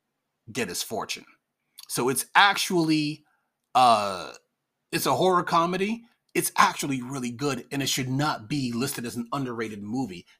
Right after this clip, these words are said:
It's actually a great movie, and if you get a chance to watch it, you should definitely watch it. So,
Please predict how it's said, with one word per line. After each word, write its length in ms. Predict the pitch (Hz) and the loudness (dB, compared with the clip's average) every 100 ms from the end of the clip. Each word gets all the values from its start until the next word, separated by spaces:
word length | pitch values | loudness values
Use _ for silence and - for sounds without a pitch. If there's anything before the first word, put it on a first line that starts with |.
| - | 0
It's 180 | 196 139 | 2 2
actually 360 | 160 - 131 | -2 -2 -4
a 80 | 107 | -6
great 420 | 107 - 131 117 | -10 -6 -6 -4
movie, 480 | 113 120 143 165 165 | -4 -4 -2 -4 -6
and 100 | 113 | -8
if 140 | 104 | -10
you 60 | 113 | -6
get 180 | 113 143 | -2 -2
a 80 | 160 | -2
chance 300 | - 139 135 | -4 -6 -6
to 100 | 107 | -8
watch 380 | 107 135 156 | 0 0 0
it, 100 | 175 | -8
you 140 | 117 127 | -10 -10
should 240 | 127 113 | -10 -12
definitely 520 | 104 165 - 92 92 | -12 -12 -12 -14 -14
watch 360 | 87 - - - | -14 -14 -14 -18
it. 80 | - _ _ _ _ _ _ _ _ | -20 _ _ _ _ _ _ _ _
So, 380 | - - - | -18 -16 -16